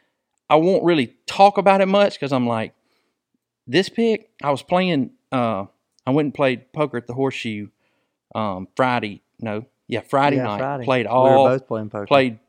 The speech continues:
Speaker 1: all night. Uh, it was Saturday morning. We, we, I mean, some of these poker games that go, I mean, we're playing for fifteen, eighteen
Speaker 2: Oh, I
Speaker 1: hours.
Speaker 2: left at three A M
Speaker 1: And
Speaker 2: and the game was just, like, ginning.
Speaker 1: And so, we were, but the whole night they were, they're all asking me, you know, "Who you like?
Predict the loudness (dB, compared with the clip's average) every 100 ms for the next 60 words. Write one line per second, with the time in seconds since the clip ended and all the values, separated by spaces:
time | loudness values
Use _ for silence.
0 | -20 _ -4 0 2 2 0 0 -4 -8
1 | _ _ _ _ _ _ _ _ _ _
2 | -6 -4 -4 -10 _ _ _ _ -10 -10
3 | -10 -6 0 2 2 0 2 2 2 -2
4 | -8 -18 -18 -14 -10 -8 -6 -6 -6 -10
5 | -8 -4 -2 -2 -2 -4 -4 -10 -8 -6
6 | -6 -8 -16 _ _ _ -8 -6 -4 -2
7 | -2 -4 -10 -18 _ _ _ -6 -6 -4
8 | -4 -6 -6 -4 0 2 2 2 0 -4
9 | -8 -2 0 0 0 0 0 -2 -6 -8
10 | -8 -6 -6 -8 -8 -8 -10 -12 -10 -10
11 | -8 -6 -8 -12 _ -8 -6 -8 -10 -8
12 | -6 -6 -8 -10 -12 -12 -6 -2 0 0
13 | -2 -2 -4 -4 -4 0 0 0 -2 -4
14 | -6 -10 -10 -8 -8 -8 -6 -4 -2 -2
15 | -4